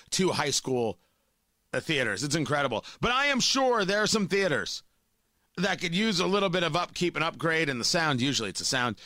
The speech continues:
and, and, and in the seats and other things. Let's, let's go. Let's do it. Gosh, I, I, I would love to find my way to him and be like, "Happy to do it, man." Look, I'm sure a million people are gonna make that, that, that overture,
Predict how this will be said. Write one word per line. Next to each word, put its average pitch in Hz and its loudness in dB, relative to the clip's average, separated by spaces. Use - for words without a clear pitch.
and, 170 0
and, 180 0
and 170 0
in 160 2
the 143 0
seats 156 0
and 156 0
other 131 0
things. 107 -6
Let's, 165 -4
let's 190 -2
go. 247 -2
Let's 190 0
do 190 0
it. - -10
Gosh, 127 0
I, 117 0
I, 127 0
I 143 0
would 143 0
love 156 0
to 143 -2
find 143 0
my 131 2
way 127 2
to 131 0
him 120 -2
and 117 -4
be 123 0
like, 107 -2
"Happy 147 0
to 135 0
do 165 4
it, 170 -2
man." 135 -2
Look, 185 -2
I'm 208 -2
sure 247 2
a 220 0
million 202 0
people 170 0
are 156 -2
gonna 147 0
make 143 0
that, 135 -2
that, 131 -2
that 131 0
overture, 135 0